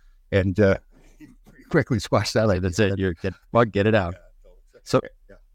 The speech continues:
Speaker 2: no, so, so Robbie, he just, that was just him, and that's what he was doing.
Speaker 1: Cool.
Speaker 2: But you, you, now you also had Ted Sater. Did you get along with Sater?
Speaker 1: Well, actually, initially I got along with Ted Sater. That's the funny about it. Now I look back at him, and I, I, I should be careful. I, is he, he's a human being, but I, I didn't.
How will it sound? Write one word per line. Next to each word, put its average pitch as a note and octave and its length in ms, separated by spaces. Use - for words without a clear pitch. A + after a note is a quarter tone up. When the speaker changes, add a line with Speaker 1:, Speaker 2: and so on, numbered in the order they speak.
Speaker 2:
no, A2+ 240
so, A2 240
so A2+ 140
Robbie, G#2 520
he F#2+ 240
just, E2+ 220
that D#2+ 160
was F#2 120
just E2 180
him, G2 220
and E2 80
that's E2 160
what E2+ 120
he F2 100
was E2+ 140
doing. F2 160
Speaker 1:
Cool. A2+ 160
Speaker 2:
But A2+ 120
you, C3 240
you, A2 220
now G#2 80
you G2+ 140
also G#2 180
had F2 80
Ted F2+ 180
Sater. G#2+ 360
Did F2 100
you G2 80
get B2+ 100
along B2+ 160
with D3 80
Sater? F3+ 380
Speaker 1:
Well, C#3 140
actually, G3 300
initially E3+ 380
I C3 60
got C3 160
along A#2+ 220
with G2+ 100
Ted G#2+ 140
Sater. B2+ 280
That's A#2+ 140
the - 80
funny A#2+ 200
about A2+ 200
it. G2+ 100
Now A#2+ 140
I C#3 60
look F#2+ 140
back G2 220
at G2 140
him, G2 140
and F#2 120
I, G2+ 200
I, F#2+ 60
I - 40
should - 140
be F2+ 60
careful. F#2+ 400
I, G2+ 100
is A#2+ 180
he, A2 160
he's G2+ 220
a G2 40
human G2+ 220
being, F2 220
but F2+ 200
I, G#2 180
I B2 120
didn't. A#2 440